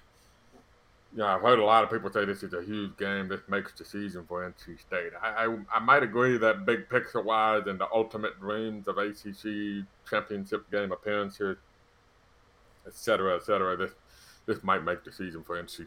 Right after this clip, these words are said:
State. But in terms of having a very good season, not necessarily, because this is gonna be a week-to-week deal in the A C C this year. And, um, and that's just the reality.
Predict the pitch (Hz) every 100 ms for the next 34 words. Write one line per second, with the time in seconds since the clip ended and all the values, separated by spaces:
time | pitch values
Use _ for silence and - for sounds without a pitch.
0 | - 92 85 90 90 104 120 117 98 90
1 | - 110 104 95 87 104 101 92 95 95
2 | - 107 95 95 104 127 123 - 104 -
3 | 117 87 78 82 95 110 123 - 107 98
4 | 104 92 95 98 95 90 101 - - 101
5 | 80 73 _ _ 95 85 85 87 87 -
6 | 82 - 104 80 73 82 71 - - _
7 | _ _ _ - - - _ _ - 92
8 | 80 78 80 76 - _ _ _ _ _
9 | - 85 80 90 - 95 - 92 90 87
10 | 87 80 69